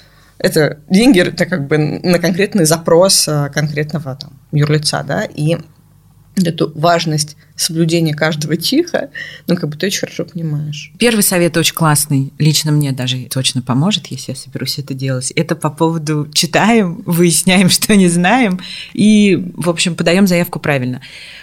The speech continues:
Speaker 2: Если нас кто-то слушает и не дойдёт до акселератора, язык в заявке должен быть, как и написаны правила, бюрократические, я правильно понимаю?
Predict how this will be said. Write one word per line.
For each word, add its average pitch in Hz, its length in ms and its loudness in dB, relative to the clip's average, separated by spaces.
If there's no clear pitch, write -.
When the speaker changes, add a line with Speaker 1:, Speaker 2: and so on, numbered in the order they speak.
Speaker 2:
Если 202 580 -2
нас 170 240 2
кто-то 180 260 0
слушает 175 460 2
и 160 40 2
не 160 60 4
дойдёт 151 360 2
до 139 80 2
акселератора, 131 760 -4
язык 180 480 2
в - 20 0
заявке 151 520 0
должен 165 340 -2
быть, 156 240 -2
как 160 260 -4
и 160 240 -2
написаны 165 460 0
правила, 123 380 0
бюрократические, 151 880 -4
я - 20 -4
правильно 220 300 4
понимаю? 135 360 -6